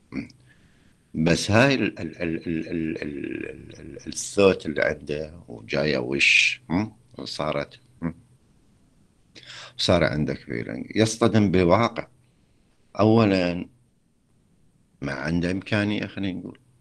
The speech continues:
م. ثانيا، ما لاقي له بنت الحلال. ثالثا، ها، بعد ما كل متطلبات الزواج ما مهيئة له.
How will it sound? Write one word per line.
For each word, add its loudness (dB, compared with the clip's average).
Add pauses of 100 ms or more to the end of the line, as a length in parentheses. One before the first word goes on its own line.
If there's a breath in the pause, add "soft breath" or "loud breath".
م. -2 (680 soft breath)
ثانيا، 2 (200)
ما -4
لاقي 0
له 2
بنت -4
الحلال. -4 (1040 soft breath)
ثالثا، 0 (220)
ها، -2 (420 soft breath)
بعد 2
ما 4
كل 6
متطلبات 0
الزواج -4
ما 0
مهيئة -6
له. -12